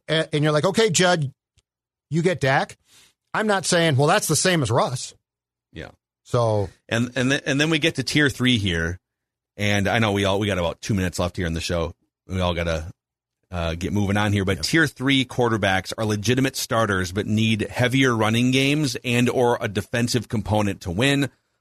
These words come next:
Speaker 2: A lower volume drop back passing offense would suit these guys best.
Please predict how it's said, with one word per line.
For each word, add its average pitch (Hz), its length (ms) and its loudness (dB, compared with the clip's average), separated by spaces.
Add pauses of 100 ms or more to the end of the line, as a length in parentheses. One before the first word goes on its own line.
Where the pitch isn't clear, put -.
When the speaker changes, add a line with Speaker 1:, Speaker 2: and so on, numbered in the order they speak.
(120)
Speaker 2:
A 113 60 -4
lower 131 420 4
volume 131 460 2
drop 117 340 0
back 110 280 -2
passing 147 400 0
offense 101 460 -2
would 95 120 -4
suit 123 360 0
these 110 220 0
guys 92 320 -2
best. 82 540 -6